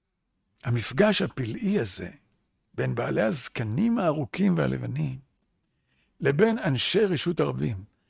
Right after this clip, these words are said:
המפגש הזה התרחש על סף הדלת, והוא למעשה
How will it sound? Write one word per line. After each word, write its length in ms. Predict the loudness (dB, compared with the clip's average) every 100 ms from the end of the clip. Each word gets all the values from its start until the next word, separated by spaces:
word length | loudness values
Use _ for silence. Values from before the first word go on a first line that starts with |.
| _ -16
המפגש 600 | -10 -8 -6 0 2 2
הזה 200 | 0 0
התרחש 560 | -2 -2 0 2 2 2
על 120 | 0
סף 380 | 2 2 0 -2
הדלת, 560 | 0 0 0 -4 -12 -20 _ -20 -20 -20 _
והוא 200 | 6 8
למעשה 640 | 6 4 4 4 4 2